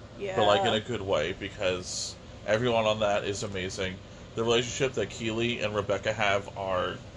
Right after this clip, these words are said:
Speaker 1: top
Speaker 2: Unmatched.
Speaker 1: friendship goals. Um, football is life.
Speaker 2: Yes, but
Speaker 1: Football
Speaker 2: football
Speaker 1: is
Speaker 2: is
Speaker 1: life.
Speaker 2: soccer, guys. This isn't American football.
Speaker 1: Football is also death.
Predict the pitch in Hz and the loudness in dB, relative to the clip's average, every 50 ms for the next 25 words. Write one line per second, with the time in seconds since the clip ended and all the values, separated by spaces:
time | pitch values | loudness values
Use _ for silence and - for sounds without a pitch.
0 | - - - - 107 117 - - 233 214 202 208 - 131 117 110 113 - 131 110 | -16 -12 -4 2 4 4 6 6 6 4 4 2 0 0 0 0 0 -2 -2 -2
1 | - - 101 85 90 90 92 - - - - - - - - - - - - - | -2 -2 -2 -2 -2 -2 -4 -6 -10 -12 -12 -12 -14 -14 -16 -16 -16 -18 -16 -16
2 | - - - - - - - - - 110 104 104 101 95 95 98 98 95 95 95 | -16 -16 -14 -14 -14 -14 -12 -6 -2 2 4 4 6 6 4 4 4 4 2 0
3 | 92 92 95 - - - - - - - - - - - - - - - - - | -4 -8 -10 -12 -14 -16 -18 -18 -18 -18 -18 -18 -16 -16 -16 -18 -18 -18 -18 -18
4 | - - - - - - - - 143 123 131 123 117 123 131 123 - 117 104 101 | -16 -16 -16 -16 -14 -6 -2 0 4 6 6 6 6 6 4 4 4 4 4 2
5 | 110 - - - - - - - - - - - - - - - - - - - | 2 0 -6 -10 -14 -14 -16 -18 -18 -18 -18 -18 -18 -18 -18 -18 -18 -18 -18 -16
6 | - - 247 233 214 - - - 294 - - 415 440 - 415 403 427 427 381 214 | -8 -4 -2 -2 0 2 6 6 6 8 8 6 8 8 8 8 8 6 4 4
7 | 202 381 349 277 277 302 - 240 202 202 202 180 185 190 202 240 254 - 285 269 | 4 6 6 6 6 6 2 -2 0 0 2 2 0 0 -4 -6 -6 -6 -6 -6
8 | 269 - 294 277 254 233 233 220 214 202 - 190 175 - 208 180 - 135 131 135 | -4 -2 0 0 0 2 2 2 2 0 -2 -8 -4 -4 -4 0 2 2 4 6
9 | 143 131 131 131 123 139 139 - 170 139 120 110 107 90 80 78 - - - - | 6 6 6 4 4 2 2 2 0 0 2 2 2 2 0 -2 -4 -8 -14 -16
10 | - | -16